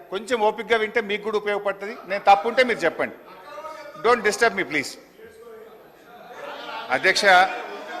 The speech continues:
అధ్యక్ష, నాన్ ట్యాక్స్ రెవెన్యూ. భాయ్ సాబ్, నేను మంచిగా బడ్జెట్ మీద మాట్లాడుతున్నా, డిస్టర్బ్ చేయకండి. నాన్ ట్యాక్స్ రెవెన్యూ,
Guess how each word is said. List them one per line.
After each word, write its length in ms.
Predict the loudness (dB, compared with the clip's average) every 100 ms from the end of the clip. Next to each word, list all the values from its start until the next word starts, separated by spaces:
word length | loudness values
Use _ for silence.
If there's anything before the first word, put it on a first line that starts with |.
| -10 -10 -10 -10 -12 -10 -12 -12 -14 -14 -18 -8 -2
అధ్యక్ష, 280 | 4 4 6 4 4 0 -14 -16 -16 -16 -16 -14 -14 -12 -12 -12 -12 -14 -10 2
నాన్ 220 | 6 6 8
ట్యాక్స్ 280 | 8 8 4
రెవెన్యూ. 280 | 0 0 -2 -8 -12 -16 -18 -18 -20 -18 -18 -18 -18 -20 -14 -12 0
భాయ్ 160 | 2 4
సాబ్, 180 | 4 2
నేను 100 | 0 -2
మంచిగా 200 | -4 -2 0
బడ్జెట్ 280 | 0 -2 -2
మీద 80 | 2
మాట్లాడుతున్నా, 440 | 2 2 -2 -4 -8 -8
డిస్టర్బ్ 240 | -10 -8
చేయకండి. 360 | -6 -8 -10 -16 -20 -20 -20 -18 -16 -18 -20 -20 -20 -20 -6 4
నాన్ 220 | 4 6 8
ట్యాక్స్ 260 | 6 6 0
రెవెన్యూ, 300 | 0 -2